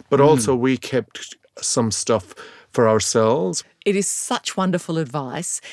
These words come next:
Speaker 3: If I could just finish by asking each of you to share perhaps a sentence for, s-,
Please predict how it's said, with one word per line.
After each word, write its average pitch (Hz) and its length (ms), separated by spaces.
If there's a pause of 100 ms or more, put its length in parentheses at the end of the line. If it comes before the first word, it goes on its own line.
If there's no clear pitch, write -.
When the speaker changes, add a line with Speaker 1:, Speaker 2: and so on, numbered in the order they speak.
(200)
Speaker 3:
If 226 180
I 214 100
could 220 200
just - 260
finish 226 440
by 165 480 (380)
asking 175 460 (680)
each 254 320
of 190 120
you 135 300
to - 240
share 170 640 (180)
perhaps - 360
a 165 40
sentence 214 720
for, - 120
s-, - 140